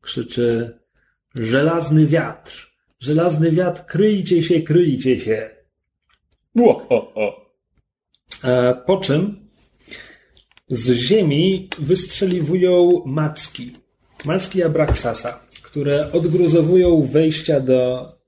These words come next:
Speaker 1: kolejnych jaskiń, zapełzają tam ludzi. Wam mówi: "Głębiej, musicie wejść głębiej, ta jaskinia jest zbyt płytka".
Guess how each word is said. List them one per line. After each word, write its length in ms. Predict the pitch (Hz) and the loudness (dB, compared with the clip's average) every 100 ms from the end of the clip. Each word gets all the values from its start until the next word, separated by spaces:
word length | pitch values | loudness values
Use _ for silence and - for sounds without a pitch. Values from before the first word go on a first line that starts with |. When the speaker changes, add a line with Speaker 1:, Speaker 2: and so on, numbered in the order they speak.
| 196 - 151 - | -20 -20 -20 -6
Speaker 1:
kolejnych 520 | 143 143 143 139 127 | -2 -2 -2 -4 -2
jaskiń, 840 | 139 131 - - 127 147 160 - _ _ - _ _ _ _ _ | -2 -2 -4 -8 -8 -8 -12 -16 _ _ -20 _ _ _ _ _
zapełzają 760 | 127 147 151 156 139 160 147 135 | -4 -2 2 2 2 2 2 0
tam 200 | 131 127 | -2 -2
ludzi. 520 | 120 110 104 135 151 _ _ _ _ _ _ _ _ _ _ - | -2 0 -2 -4 -8 _ _ _ _ _ _ _ _ _ _ -10
Wam 240 | 120 143 | -6 -6
mówi: 680 | 135 131 127 127 127 131 127 - - | -4 -2 0 0 0 -4 -10 -20 -12
"Głębiej, 560 | 135 131 151 131 120 113 | -2 2 4 4 2 -2
musicie 400 | 127 160 160 160 | -4 -4 -2 0
wejść 380 | 139 151 - - | 0 0 -2 -6
głębiej, 480 | 131 139 131 117 117 | 0 2 2 0 -4
ta 140 | 139 | 0
jaskinia 480 | 143 139 160 143 135 | 0 0 -2 0 2
jest 140 | 127 120 | 2 0
zbyt 340 | 127 131 - | 0 -2 -2
płytka". 680 | 143 127 - - - - | 0 0 0 -10 -10 -12